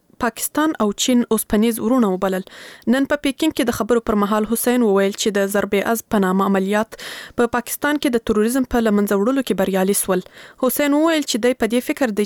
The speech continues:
چې د ختیځ ترکستان اسلامي تحریک له پاکستانه په بشپړه توګه ایستل سوی دی. ختیځ ترکستان تحریک په لویدیځه شینجینګ سیمه کې د چین د کنټرول مخالفت کوي او په دې سیمه کې د اویغور مسلمانانو اکثریت دی. په همدې حال کې د امریکا یوې بې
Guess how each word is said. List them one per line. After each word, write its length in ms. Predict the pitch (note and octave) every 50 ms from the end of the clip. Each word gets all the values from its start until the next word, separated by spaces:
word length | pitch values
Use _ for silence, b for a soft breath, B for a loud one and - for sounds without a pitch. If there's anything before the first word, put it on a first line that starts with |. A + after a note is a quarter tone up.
| - -
چې 600 | G#3+ G3+ G3+ - - - - - _ - - G#3+
د 140 | A#3 A#3+ A#3+ -
ختیځ 360 | C4 - - D4+ - - - C4+
ترکستان 520 | - - - B3 - - C#4 C#4+ D4 C4+ -
اسلامي 320 | - - A3+ G#3+ A3 A#3+ - B3
تحریک 300 | G3 G#3+ A3+ A#3 - - G#3
له 80 | G3+ - G#3+
پاکستانه 440 | G3+ - - - - C4+ C#4 C4+ -
په 80 | G#3+ F#3 A3+
بشپړه 340 | - - - G3+ F#3+ F#3+ - A3
توګه 240 | G3+ F#3+ G3+ G3+
ایستل 240 | - - - G3+ G3 -
سوی 180 | G#3+ F#3+ F#3+ F#3 G3
دی. 60 | G3 B B B B B B B B B -
ختیځ 340 | A#3 A3+ - C4+ B3+ - - -
ترکستان 480 | B3 - - A3 - - C#4 C4+ C4+ -
تحریک 260 | B3+ A#3 B3+ B3+ - - -
په 140 | A3 G#3 G3+
لویدیځه 400 | G3+ G3 F#3+ A#3 A3+ A#3 A3+ - -
شینجینګ 760 | G#3+ G3+ G3+ A3 A3 A3+ A3+ A#3 _ _ - - - G#3 G3 -
سیمه 260 | - - B3+ B3+ C4 - -
کې 580 | C4+ C4 - - - - - - _ - G#3+ A#3
د 140 | A#3+ A#3+ A#3+ - -
چین 200 | D4+ D4 D4 C#4 B3+
د 80 | A3+ - -
کنټرول 340 | G#3 G3 - - A3+ A3 G#3
مخالفت 500 | G3+ - G#3 F#3+ G3 - C4 B3+ - - C#4
کوي 180 | C4 C4 B3+
او 20 | B3 -
په 120 | A3+ G3 G#3
دې 160 | G#3 - -
سیمه 180 | A#3 G#3+ G3+ -
کې 160 | - G3 F#3+
د 100 | - G3+ G3+
اویغور 280 | G3 G3+ A3 A3 G#3+ G3+
مسلمانانو 580 | - - G#3 F#3+ F#3+ F#3 F#3+ F#3 F#3+ F#3+ F#3+ -
اکثریت 420 | - - A3 F#3+ F3+ F3+ - - - F#3
دی. 80 | F#3 - b b b b b _ _ B B B B B B B B
په 140 | B3+ A3+ A#3
همدې 200 | A#3 A#3+ B3+ B3+ B3
حال 160 | C4 C4 C4
کې 120 | - C4+
د 200 | A#3+ A3+ B3 A#3+ A#3+
امریکا 320 | A#3+ A#3 A#3 - C4+ C4+ C4
یوې 180 | C4 B3+ B3+ A3+
بې 80 | A#3+